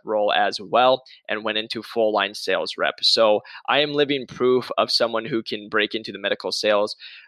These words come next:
uh, medical sales arena with no previous experience. And today I'm going over medical sales college because this is something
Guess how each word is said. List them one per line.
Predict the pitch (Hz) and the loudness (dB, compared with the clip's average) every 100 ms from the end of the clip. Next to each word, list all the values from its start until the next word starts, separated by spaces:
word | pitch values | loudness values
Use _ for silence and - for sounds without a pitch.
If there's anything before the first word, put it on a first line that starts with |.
| - | 0
uh, | 107 101 95 - - _ _ _ _ _ | 2 4 2 0 -6 _ _ _ _ _
medical | 127 127 123 120 | 0 2 2 0
sales | 123 113 104 110 - - | 4 6 4 0 -8 -4
arena | 113 110 113 117 110 - | -2 0 0 0 -2 -2
with | 107 - | -4 -4
no | 104 104 104 113 - | 0 2 2 0 -6
previous | - 98 101 87 | -6 -4 -2 -4
experience. | - - - - 87 65 - - - _ _ _ _ _ - - | -6 -8 -8 -2 -2 -2 -6 -10 -18 _ _ _ _ _ -12 -10
And | 127 | -4
today | 139 143 | 2 4
I'm | 139 135 | 4 2
going | 120 113 | 0 2
over | 110 104 104 - - | -2 -2 -4 -6 -6
medical | 113 104 - | 0 0 -2
sales | 104 110 104 | -4 -2 -2
college | - 95 107 107 | -2 -2 -2 -4
because | 113 120 107 - - - - | -4 -2 -2 -4 -16 -10 -2
this | 156 | 0
is | 185 | 0
something | - 135 127 | 0 0 0